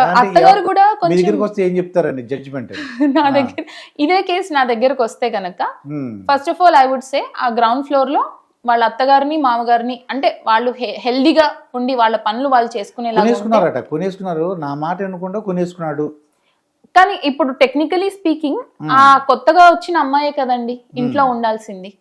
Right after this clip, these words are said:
Speaker 2: అంటే ఎక్కువ కాలం స్పెండ్ చేయాల్సింది ఆ అమ్మాయే కదా.
Speaker 1: Okay.
Speaker 2: And moreover, she is going to ma-, manage the house very soon.
Speaker 1: Hmm.
Speaker 2: ఎందుకంటే ఇంకా వీళ్ళ తరం అయిపోయింది, ఇప్పుడు కొత్త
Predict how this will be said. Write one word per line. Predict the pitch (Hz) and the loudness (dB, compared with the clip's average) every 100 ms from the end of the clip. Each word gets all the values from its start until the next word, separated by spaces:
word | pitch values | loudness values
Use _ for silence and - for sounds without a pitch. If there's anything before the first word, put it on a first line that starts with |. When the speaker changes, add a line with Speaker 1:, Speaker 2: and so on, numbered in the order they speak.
| _ _ _ - | _ _ _ -6
Speaker 2:
అంటే | 277 277 | 2 4
ఎక్కువ | 240 359 370 | 4 2 4
కాలం | 349 285 285 | 6 4 0
స్పెండ్ | 285 254 254 262 | -4 -4 -2 2
చేయాల్సింది | 254 247 262 202 | 2 2 -2 -2
ఆ | 202 | -2
అమ్మాయే | 220 214 214 175 | -2 -4 -4 -6
కదా. | 170 - _ - | -12 -14 _ -16
Speaker 1:
Okay. | - - | -8 -2
Speaker 2:
And | 339 285 | 0 2
moreover, | 269 294 359 539 - _ | 4 4 2 -2 -8 _
she | - 359 | -4 -2
is | 320 302 | -2 0
going | 320 330 330 | 0 -2 -4
to | 440 587 622 - _ 269 | -4 -4 -6 -14 _ -4
ma-, | 285 269 277 | -4 -2 -2
manage | 262 285 285 302 | 0 -2 -4 -4
the | 254 | -2
house | 269 294 240 | -2 -2 -4
very | 254 277 | -4 -8
soon. | 202 160 | -12 -18
Speaker 1:
Hmm. | _ _ | _ _
Speaker 2:
ఎందుకంటే | 302 294 311 330 320 587 - _ _ - | -8 -2 -2 -2 -6 -12 -16 _ _ -6
ఇంకా | 320 294 | -4 -2
వీళ్ళ | 320 311 311 | 0 2 2
తరం | 294 349 | 2 2
అయిపోయింది, | 320 320 294 156 - _ _ _ 226 | -2 0 0 0 -10 _ _ _ -10
ఇప్పుడు | 226 269 269 | -4 -2 -2
కొత్త | 233 | -2